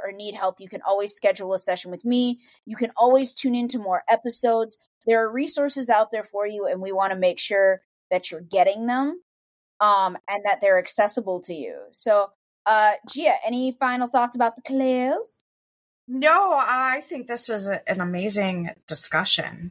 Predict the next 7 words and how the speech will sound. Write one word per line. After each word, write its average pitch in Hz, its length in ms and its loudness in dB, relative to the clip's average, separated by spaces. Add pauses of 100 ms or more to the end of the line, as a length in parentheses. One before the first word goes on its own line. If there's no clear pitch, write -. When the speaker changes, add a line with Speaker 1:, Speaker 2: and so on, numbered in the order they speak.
Speaker 2:
So - 260 -8
thank 185 380 -4
you. 156 240 -8 (220)
Thank 185 200 -2
you 233 60 -2
both. 165 540 -4 (1300)
Speaker 1:
Wonderful. 226 920 0